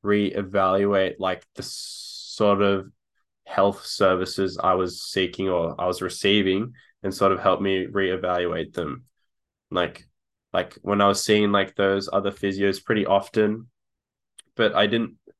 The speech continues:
see any long-term, um, recovery sort of immediately. So I think when I saw you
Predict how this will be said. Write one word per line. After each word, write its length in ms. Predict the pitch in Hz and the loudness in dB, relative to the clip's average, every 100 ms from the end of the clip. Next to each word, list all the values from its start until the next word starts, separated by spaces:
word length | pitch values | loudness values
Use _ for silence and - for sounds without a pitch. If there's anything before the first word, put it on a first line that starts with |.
| _ _ _ _ _ | _ _ _ _ _
see 500 | - - 101 98 95 | -20 -6 -4 -2 -4
any 220 | 101 101 | -2 -2
long-term, 1080 | 95 98 95 95 95 95 - 92 90 90 87 - _ _ _ _ _ _ _ _ _ _ _ | -2 0 2 2 0 -4 -4 -2 -2 -4 -10 -18 _ _ _ _ _ _ _ _ _ _ _
um, 720 | - 92 90 87 87 85 85 _ _ _ - | 0 2 4 0 -4 -8 -12 _ _ _ -4
recovery 760 | 101 - 101 98 95 90 85 _ _ _ _ _ _ | -4 2 2 2 0 0 -4 _ _ _ _ _ _
sort 340 | - - 90 | -8 0 0
of 280 | 85 85 82 - | 2 -2 -6 -8
immediately. 760 | 92 90 90 87 85 82 - _ _ _ _ _ _ | -4 -2 0 0 0 -4 -6 _ _ _ _ _ _
So 380 | - - 90 80 | -10 -2 0 0
I 120 | 87 | -2
think 340 | - 117 110 - | 0 0 0 2
when 360 | 107 101 101 - _ _ _ - | 2 2 -2 -10 _ _ _ 0
I 480 | 98 95 92 92 - _ _ | 2 2 2 -2 -8 _ _
saw 920 | - - 107 104 101 101 98 98 98 _ _ _ | -12 0 2 4 4 4 2 0 -2 _ _ _
you 640 | 101 101 104 98 107 147 | -6 -2 0 0 0 -4